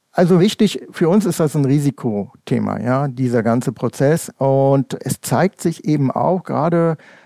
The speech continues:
was wir schon besprochen hatten, das Thema Demokratie und autoritäre Regime.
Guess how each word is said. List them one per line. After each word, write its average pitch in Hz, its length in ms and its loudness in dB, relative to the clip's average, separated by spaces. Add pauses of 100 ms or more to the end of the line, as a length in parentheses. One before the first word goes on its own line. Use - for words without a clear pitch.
(100)
was 139 360 -4
wir 135 540 4
schon 139 180 -4
besprochen 135 460 -4
hatten, 135 220 -2
das - 140 -4
Thema 139 300 -2
Demokratie 135 960 -4
und 127 640 -8
autoritäre 123 1000 -2
Regime. 135 600 -2